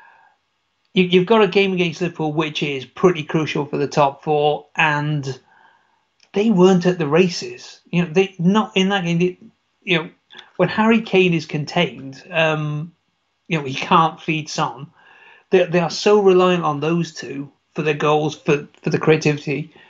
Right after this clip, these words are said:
that, you know, if, if they, they don't do anything, Spurs are in real trouble, as, as you saw, um, on Thursday night and as we've seen today.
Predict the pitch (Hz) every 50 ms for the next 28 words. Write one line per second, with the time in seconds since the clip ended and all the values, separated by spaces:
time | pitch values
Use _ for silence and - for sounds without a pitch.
0 | _ _ _ _ _ _ _ _ _ _ _ _ _ _ _ _ _ - - 202
1 | 190 175 - - - _ _ _ _ _ _ 202 202 196 175 170 175 170 _ 180
2 | 190 190 175 175 - 180 - - - 185 175 - 196 196 190 175 175 - 202 190
3 | 185 175 170 - - 180 170 170 156 143 175 170 165 147 139 123 117 - 139 139
4 | 143 135 - - _ _ _ _ _ _ _ _ _ - - - 202 190 175 151
5 | 165 160 156 160 170 165 165 - 196 180 147 147 - 165 147 - - 175 160 156
6 | 160 147 - - 170 160 160 156 156 156 156 - - 156 147 143 139 139 143 143
7 | 147 - - _ _ 151 143 131 127 - - 175 175 170 170 180 175 165 165 165
8 | 165 175 - 165 156 156 151 143 147 156 147 135 - - 147 151 147 139 - 147
9 | 135 180 190 196 180 180 156 135 -